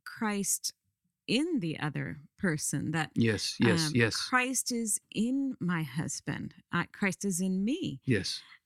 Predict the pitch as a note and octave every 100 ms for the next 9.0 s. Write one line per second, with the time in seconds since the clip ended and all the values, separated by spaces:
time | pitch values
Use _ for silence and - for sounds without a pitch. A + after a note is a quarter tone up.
0 | - F#3+ F3+ E3+ G3 F#3+ F#3+ F#3+ A3 G#3
1 | - - _ _ - F3+ F#3 F#3 - _
2 | _ _ _ - - C4 F4+ D#4+ G#3+ D#3+
3 | C#3+ C3+ - D3+ C#3+ - - - - E3
4 | D#3+ - D#3 - - D#3 D3+ - D3 -
5 | - - F3+ A3 G#3 F#3+ F#3+ - F#3 F3
6 | F3 E3 D#3+ - F#3 D4+ - G3 - -
7 | D#3+ - D#3+ D3 D3 D#3 - E3 - D#3+
8 | - - D#3 D3 - - E3 D3+ D3+